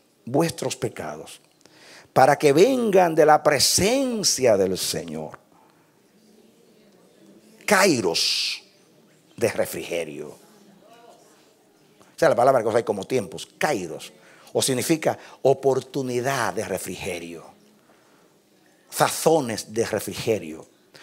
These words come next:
tiempo oportuno de refrigerio.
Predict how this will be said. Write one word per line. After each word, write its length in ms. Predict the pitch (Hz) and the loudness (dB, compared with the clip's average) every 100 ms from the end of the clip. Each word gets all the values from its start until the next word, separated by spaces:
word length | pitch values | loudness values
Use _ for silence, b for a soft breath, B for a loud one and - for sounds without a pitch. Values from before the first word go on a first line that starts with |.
| B B | B B
tiempo 440 | - 170 170 - | 2 2 2 2
oportuno 880 | 127 - 113 104 104 - 190 131 92 | 2 4 2 2 -4 0 2 2 0
de 100 | 92 | -2
refrigerio. 840 | 87 101 101 92 156 117 85 76 | -2 -4 -4 -4 -4 -4 -8 -16